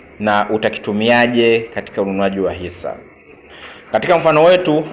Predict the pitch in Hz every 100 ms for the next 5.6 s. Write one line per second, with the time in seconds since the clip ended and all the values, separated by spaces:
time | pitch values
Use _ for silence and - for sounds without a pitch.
0 | - 110 120 143 139 147 143 143 139 117
1 | 110 110 131 117 104 101 - 120 143 135
2 | 113 120 110 110 113 113 101 - 131 127
3 | 104 120 - - - - - - 127 156
4 | 143 135 135 139 147 131 127 127 123 123
5 | 113 110 117 135 180 180